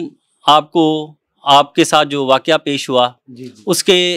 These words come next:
Speaker 1: उसके, उसके अफसोस में हम आपके साथ हैं।
Speaker 2: जी।
Speaker 1: और साथ ही साथ हम आपके साथ खड़े हैं, नेशन न्यूज़ नामा आपके साथ है, सीटीएस आपके साथ है।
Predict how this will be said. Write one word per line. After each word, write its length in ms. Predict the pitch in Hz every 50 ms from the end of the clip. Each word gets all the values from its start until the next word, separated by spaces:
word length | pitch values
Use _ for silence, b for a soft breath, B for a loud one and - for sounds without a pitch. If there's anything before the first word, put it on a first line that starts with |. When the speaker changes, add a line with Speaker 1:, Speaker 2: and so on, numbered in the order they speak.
| 143 - _ -
Speaker 1:
उसके, 240 | 156 - 185 175 170
उसके 280 | - 175 160 - -
अफसोस 360 | 175 151 - - 156 151 151
में 100 | 170 170
हम 160 | 151 156 151 139
आपके 220 | 127 - - 131
साथ 300 | - - 107 98 92 -
हैं। 160 | 104 95 98 _ -
Speaker 2:
जी। 240 | 113 107 113 104 _ _ _ _ _ _ _ _ _ -
Speaker 1:
और 280 | 143 151 170 180 175 180
साथ 320 | - - 185 185 196 185
ही 80 | 220 208
साथ 360 | - 180 156 147 147 143 - 151 143 143 - b b b b b b
हम 160 | 165 175 190 - 165
आपके 280 | 156 160 156 - 185 160
साथ 220 | - 151 131 131 - -
खड़े 180 | 156 147 160 160
हैं, 220 | 156 151 160 180 185 _ _ _ -
नेशन 240 | 147 147 143 - 156
न्यूज़ 200 | 151 147 139 127 127
नामा 200 | 131 127 139 151
आपके 200 | 156 - - 165
साथ 320 | - - 147 147 147 -
है, 100 | 160 156
सीटीएस 400 | 151 - 131 - 131 139 147 -
आपके 220 | 160 147 143 - 156
साथ 280 | - 147 139 139 -
है। 120 | 143 143